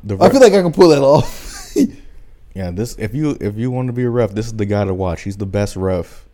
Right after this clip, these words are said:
Speaker 2: I'm about to say, he's like, <laughs> that's what I'm saying. That's what I, it's, like, rare to see that. Like, he's so in it, you know what I mean?
Speaker 1: Yeah.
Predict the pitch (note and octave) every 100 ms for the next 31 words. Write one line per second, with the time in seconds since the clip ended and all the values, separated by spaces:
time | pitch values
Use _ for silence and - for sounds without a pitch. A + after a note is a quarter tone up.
0 | _ - - - - - E3 G#3 D#3 F#3+
1 | G3+ C4+ G3+ D#3+ D#3 G#3 A3 A#3+ G#3 G3+
2 | G3 G3 E3 E3+ E3+ D#3 C#3+ E3 D3 C3
3 | D3+ F3+ D3 B2+ D3+ B2+ B2 C3+ D3 C#3+
4 | D3 C#3 B2+ - - - - - - -
5 | - - - - - - - - - -
6 | C#3+ F2 F#2 C4 C#4 C4 - - _ -
7 | F2 D#2+